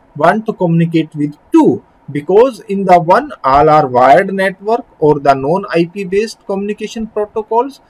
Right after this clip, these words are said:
So we have to use this M two M gateway to communicate this area network with some external network. For that, these gateway are responsible for that communication.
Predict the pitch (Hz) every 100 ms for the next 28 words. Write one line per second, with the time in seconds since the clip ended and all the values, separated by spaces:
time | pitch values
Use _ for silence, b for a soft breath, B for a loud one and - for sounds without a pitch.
0 | b - 240 285 277 214 196 190 185 208
1 | 180 156 185 214 185 - 185 - - -
2 | 139 151 151 143 135 208 - _ _ -
3 | 123 147 147 170 226 320 _ _ _ 175
4 | 175 156 135 151 170 170 185 208 - _
5 | _ - 143 170 - 147 143 147 139 123
6 | 123 - 135 - 135 139 - 160 160 156
7 | 120 120 - 147 143 147 139 131 - 165
8 | 269 - _ _ _ _ _ _ _ _
9 | _ _ _ _ _ _ 196 254 226 262
10 | - _ - 160 190 175 - 139 139 165
11 | 190 185 143 139 135 127 - 139 139 -
12 | 123 117 117 - 120 143 - - _ _
13 | _ _ - 233 208 147 - 58 - -